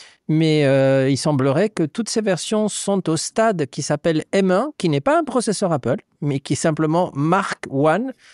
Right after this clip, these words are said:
C'est pour dire que c'est la première, euh, version qui est digne d'être utilisée en interne. C'est, c'est même une pré-alpha, hein, mais pour, euh,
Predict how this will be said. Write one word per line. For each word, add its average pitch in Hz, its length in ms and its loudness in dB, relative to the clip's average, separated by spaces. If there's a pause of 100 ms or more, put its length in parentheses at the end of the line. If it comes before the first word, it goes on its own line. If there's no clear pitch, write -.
(140)
C'est 143 240 -4
pour 131 180 -4
dire 175 220 0 (140)
que 139 160 -2
c'est 190 360 -2
la 147 140 -2
première, 165 560 -2
euh, 127 160 -2 (320)
version 190 540 -4
qui - 180 -2
est 147 60 2
digne 202 420 0
d'être 170 380 -2
utilisée 170 760 0
en 143 140 0
interne. 139 880 0
C'est, 139 180 -6
c'est 135 220 -6
même 165 240 0
une 156 100 0
pré-alpha, 165 800 0
hein, 170 100 -2 (420)
mais 143 200 0
pour, 131 340 0
euh, 123 380 0